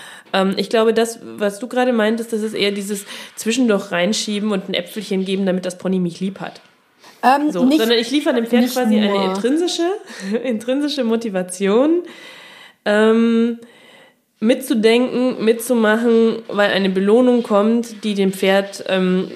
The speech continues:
Speaker 1: die das Pferd gerne macht. Also ich mache es nicht für mich, sondern ich mache es für das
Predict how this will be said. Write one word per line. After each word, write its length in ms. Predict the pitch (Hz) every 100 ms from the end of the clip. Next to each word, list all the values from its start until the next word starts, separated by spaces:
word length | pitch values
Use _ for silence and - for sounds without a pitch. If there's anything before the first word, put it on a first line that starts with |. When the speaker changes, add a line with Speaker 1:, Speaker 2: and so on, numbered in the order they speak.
| - -
Speaker 1:
die 240 | 196 202
das 140 | 196 190
Pferd 340 | 202 185 -
gerne 280 | 175 185 190
macht. 480 | 180 160 - - - -
Also 160 | 190
ich 80 | 185
mache 180 | 196 190
es 140 | 196
nicht 240 | 196 185 -
für 80 | 185
mich, 260 | 254 320
sondern 260 | 262 220 208
ich 120 | 202
mache 160 | 185 185
es 160 | 185
für 80 | -
das 220 | 185 -